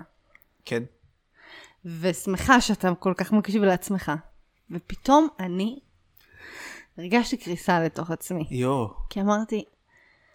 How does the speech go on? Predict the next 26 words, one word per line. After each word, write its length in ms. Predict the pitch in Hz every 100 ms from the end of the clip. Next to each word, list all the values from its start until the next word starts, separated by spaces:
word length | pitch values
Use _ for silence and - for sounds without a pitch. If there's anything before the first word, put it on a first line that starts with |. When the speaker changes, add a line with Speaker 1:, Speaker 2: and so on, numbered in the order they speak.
| _ _ -
Speaker 2:
"אני 120 | 196 196
רוצה 280 | 208 -
להמשיך 300 | 240 247 240
לראות, 340 | 247 240 262 202
והוא 240 | 214 226
לא." 120 | 233 220 - - -
Speaker 1:
יו. 320 | 123 135 120 104
Speaker 2:
ואני 140 | 104
כל 100 | 208
כך 160 | 226 208
רוצה. 340 | 220 208 262 220 -
Speaker 1:
אז 160 | 127
מתי? 460 | 131 131 180 233 240
מה, 120 | 147
נכון. 380 | 139 135 220 226 - -
Speaker 2:
אז 200 | 185 -
מה 100 | 240
עושים? 480 | 254 - 320 294 196
Speaker 1:
נכון, 220 | 135 185 139
מתי 300 | 127 190 247
הנקודה 680 | 233 196 - 147 131 117 147 - - _ _ _ _ _
שנפרדים 1500 | - - - 135 139 135 - - - 139 - 151 156 147 135
בצפייה 640 | 135 - - 151 127 117 117 - _ _ - -
ל-, 280 | 127 135 -
של 200 | - 139
סדרה? 400 | - 165 208